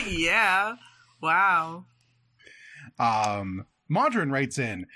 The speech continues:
Speaker 2: "To answer the question of the week, I have to go with the Easter egg on the Spider-Man Two D V D of Alfred Molina performing If I Were a Rich Man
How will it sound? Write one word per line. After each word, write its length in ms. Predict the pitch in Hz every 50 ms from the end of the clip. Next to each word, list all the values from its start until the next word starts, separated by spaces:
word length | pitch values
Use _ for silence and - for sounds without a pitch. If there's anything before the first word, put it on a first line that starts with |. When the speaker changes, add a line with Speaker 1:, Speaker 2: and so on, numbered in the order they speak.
| - - -
Speaker 2:
"To 100 | - 208
answer 460 | 226 254 285 - - 285 277 269 240
the 80 | 214 202
question 240 | - 226 214 - - 214
of 60 | 226
the 40 | 220
week, 120 | 196 -
I 140 | 135 156 170
have 180 | 170 180 185 -
to 60 | 185
go 180 | 151 196 196 185
with 120 | 175 147
the 120 | 190 - 190
Easter 260 | 208 196 - 226 208
egg 100 | 208 190
on 80 | 196 170
the 60 | 156
Spider-Man 480 | - - 196 202 214 220 220 220 208
Two 180 | - - 208 202
D 140 | 165 190 165
V 80 | 165
D 140 | 147 160 156 147
of 80 | 139 -
Alfred 300 | 131 151 180 190 226 208
Molina 340 | 233 233 202 190 180 170 151
performing 520 | 139 147 147 - 165 160 160 156 151 151 151
If 180 | 160 165 -
I 80 | 240 226
Were 180 | 220 220 220 214
a 40 | 202
Rich 280 | 190 190 190 - -
Man 320 | 143 123 120 110 107 101